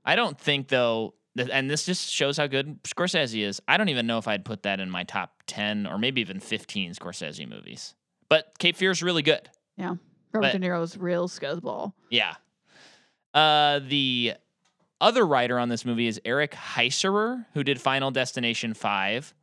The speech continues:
Speaker 1: Lights Out,
Speaker 2: Yeah.
Speaker 1: uh, and Arrival.
Speaker 2: Really?
Speaker 1: So the guy can write.
Speaker 2: Hmm.
Speaker 1: Uh, cinematographer is by
Speaker 2: I don't, I don't know if the, the, the writing is an issue that I have with the movie.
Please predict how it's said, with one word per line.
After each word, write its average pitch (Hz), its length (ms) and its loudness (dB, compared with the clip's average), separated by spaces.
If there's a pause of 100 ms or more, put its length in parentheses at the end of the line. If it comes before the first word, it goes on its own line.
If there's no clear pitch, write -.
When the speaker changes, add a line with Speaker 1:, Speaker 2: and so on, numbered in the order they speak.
(160)
Speaker 1:
Lights 120 380 -2
Out, 123 320 0 (500)
Speaker 2:
Yeah. 196 280 -2 (440)
Speaker 1:
uh, 131 340 2
and 143 300 0 (320)
Arrival. 139 680 -2 (840)
Speaker 2:
Really? 226 540 0 (180)
Speaker 1:
So 156 60 -4
the 170 80 0
guy 302 160 6
can 214 260 2
write. 131 280 2 (340)
Speaker 2:
Hmm. 320 100 -2 (960)
Speaker 1:
Uh, 139 380 2 (360)
cinematographer 165 800 2
is 135 160 2
by 131 140 2
Speaker 2:
I 339 80 6
don't, 523 260 4
I 320 80 2
don't 440 160 2
know 381 160 2
if 349 140 -8
the, 285 100 -10 (180)
the, 202 480 2
the 214 160 2
writing 220 520 2
is 180 380 -4 (100)
an 214 260 0
issue 202 300 0
that 180 100 0
I 180 120 -2
have 185 260 -2
with - 100 -12
the - 100 -12
movie. 196 460 -8